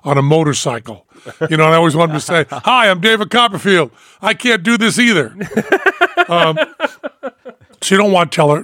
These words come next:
Speaker 1: driving a drone. So we have now reached a point in our career where we sit in a room, we get these ideas, and then Nate
Speaker 2: Yeah.
Speaker 1: and Zeke and Kurt and the new woman, Clarissa,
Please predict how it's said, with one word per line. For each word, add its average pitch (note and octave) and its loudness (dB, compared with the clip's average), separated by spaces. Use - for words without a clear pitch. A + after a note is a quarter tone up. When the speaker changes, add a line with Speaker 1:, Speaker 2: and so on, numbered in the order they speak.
Speaker 1:
driving B2+ -6
a C#3 -6
drone. F#3 0
So A#3 0
we A#3 4
have A3 0
now G3+ 4
reached G3 0
a F3 0
point F3 0
in E3 0
our D3 2
career D#3 0
where D3+ 4
we G3 2
sit A3+ 2
in G3+ 0
a F3 4
room, B2 -2
we D3+ 4
get E3+ 0
these E3+ 2
ideas, B2 0
and E3 4
then E3 4
Nate D#3+ 2
Speaker 2:
Yeah. D#3+ -6
Speaker 1:
and D#3+ 2
Zeke C3+ 0
and D3+ -4
Kurt C3+ 0
and D3 0
the D3+ 6
new F3 2
woman, D3 2
Clarissa, D#3 -2